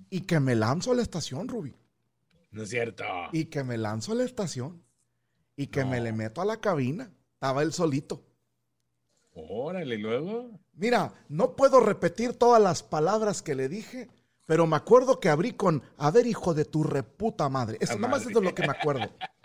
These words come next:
Speaker 2: <laughs>
Speaker 1: Tienes un
Speaker 2: Y
Speaker 1: pedo de una vez, ¿no? Así de
Speaker 2: Ajá.
Speaker 1: una vez, cabrón. Pero te digo, tu amigo no lo hace, tuve que ir yo.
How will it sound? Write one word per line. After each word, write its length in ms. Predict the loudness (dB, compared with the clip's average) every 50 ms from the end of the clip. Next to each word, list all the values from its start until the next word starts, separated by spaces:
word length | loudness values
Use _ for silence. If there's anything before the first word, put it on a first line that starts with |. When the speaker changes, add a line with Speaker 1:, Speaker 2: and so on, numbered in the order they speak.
| -18 _ _ -20 -20 -20 _
Speaker 2:
<laughs> 300 | -20 -20 -20 -20 -20 -20 -20 _ _ _ _ _ _ _ _ _ _ _ _ _ _ _ _ _
Speaker 1:
Tienes 340 | -4 -2 2 2 2 2 2
un 100 | 0 0
Speaker 2:
Y 60 | 0
Speaker 1:
pedo 320 | 6 8 8 8 10 8 6
de 60 | 6
una 220 | 4 0 0 0 2
vez, 440 | 4 2 2 2 -4 -8 -16 -18 _
¿no? 360 | -10 -8 -8 -8 -10 -14 _ _ _ _
Así 280 | -10 -10 -8 -4 -4 -4
de 80 | -2 -2
Speaker 2:
Ajá. 80 | 0
Speaker 1:
una 140 | 2 2 2
vez, 260 | 2 2 0 -2 -4
cabrón. 420 | -6 -8 -8 -8 -8 -12 -12 -14 _ _ _ _ _ _ -2
Pero 280 | 0 2 2 2 0 -4 -12 -18 -6 4
te 120 | 4 6
digo, 360 | 6 6 4 2 0 0 -2 -10 _ _ _
tu 100 | -8 -6
amigo 320 | -4 0 0 0 2 2 2
no 120 | 2 2
lo 120 | 2 2 2
hace, 220 | 2 0 -2 -6
tuve 260 | -6 -6 -6 -6 -6
que 120 | -6 -6 -6
ir 100 | -6 -4
yo. 380 | -2 0 0 -2 -2 -8 _